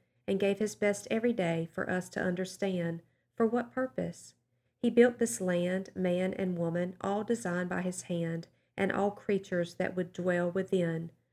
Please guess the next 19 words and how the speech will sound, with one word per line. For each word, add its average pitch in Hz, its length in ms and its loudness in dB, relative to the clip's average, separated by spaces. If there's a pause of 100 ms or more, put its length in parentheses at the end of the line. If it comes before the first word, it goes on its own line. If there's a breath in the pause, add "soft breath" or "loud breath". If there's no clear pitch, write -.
(200)
For 208 160 0
what 220 280 -2
purpose? - 640 -6 (580)
Here 220 220 2
is 180 140 -2
the - 80 -6
purpose. - 680 -10 (500)
Everything 240 520 4
he 247 160 0
done 165 400 2
from 180 200 -2
beginning 185 460 0
to - 200 -4
end 165 320 -2
was 175 140 -4
for - 280 -6
us 196 240 -2
to - 140 -6
understand 170 800 -4